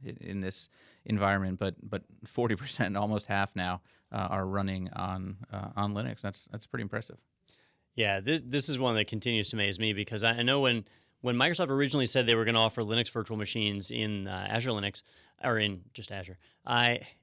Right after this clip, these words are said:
Speaker 2: I kind of assumed that they were gonna end up doing something like, uh, susi Linux, right? Because they had that deal with Novell and it's all kinda tied together,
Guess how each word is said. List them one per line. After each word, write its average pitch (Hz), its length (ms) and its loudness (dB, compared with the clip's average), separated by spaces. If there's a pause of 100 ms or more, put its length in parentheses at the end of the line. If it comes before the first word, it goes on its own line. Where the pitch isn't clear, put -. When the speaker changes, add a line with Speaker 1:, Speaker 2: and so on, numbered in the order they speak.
(140)
Speaker 2:
I 131 160 0
kind 170 240 -2
of 123 60 0
assumed 113 680 0
that 117 120 0
they 117 100 2
were 113 100 2
gonna 113 140 4
end 117 120 0
up 110 100 -2
doing 110 200 0
something 107 400 -4
like, 98 320 0
uh, 95 280 2
susi 107 360 -2
Linux, 90 460 -8 (160)
right? 117 200 -4
Because 117 380 2 (280)
they 214 80 0
had 226 100 0
that 165 120 0
deal 120 220 4
with 127 100 4
Novell 117 540 4
and 113 80 2
it's 104 120 -4
all 113 160 2
kinda 113 180 -2
tied 107 260 0
together, 107 400 2